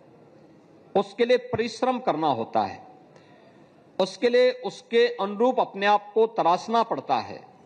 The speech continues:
और ये जितने भी खिलाड़ी हैं जिन्हें आज यहाँ पर सम्मानित किया गया है,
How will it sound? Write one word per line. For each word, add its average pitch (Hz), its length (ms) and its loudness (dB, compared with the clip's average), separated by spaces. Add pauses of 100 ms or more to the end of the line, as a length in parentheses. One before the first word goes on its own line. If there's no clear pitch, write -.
(1300)
और 196 520 2 (880)
ये 196 100 2
जितने 208 420 0
भी 285 140 0
खिलाड़ी 202 540 0
हैं 175 560 -2 (500)
जिन्हें 190 280 2
आज 196 280 2
यहाँ 180 320 0
पर 196 120 0
सम्मानित 175 580 -2
किया 220 220 0
गया 208 220 2
है, 113 280 -8